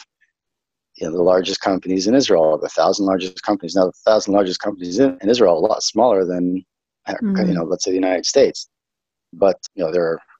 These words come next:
Speaker 1: at the time, there may be ten billion dollar companies. I'm not sure. I don't, I don't know what it is today. But, and, you know, and, and then he's like, "Look,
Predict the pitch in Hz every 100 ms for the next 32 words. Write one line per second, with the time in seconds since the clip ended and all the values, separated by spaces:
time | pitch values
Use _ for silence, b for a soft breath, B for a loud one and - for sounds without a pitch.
0 | _ 95 - - 101 101 82 85 82 87
1 | 95 - 107 101 104 107 104 107 104 107
2 | 104 120 101 90 90 85 - 82 - _
3 | _ - 87 90 87 92 92 90 90 82
4 | 82 - 92 98 78 - _ _ _ _
5 | _ _ _ _ _ - 95 - - 101
6 | 95 - 98 90 101 101 - - 104 104
7 | 104 104 104 98 127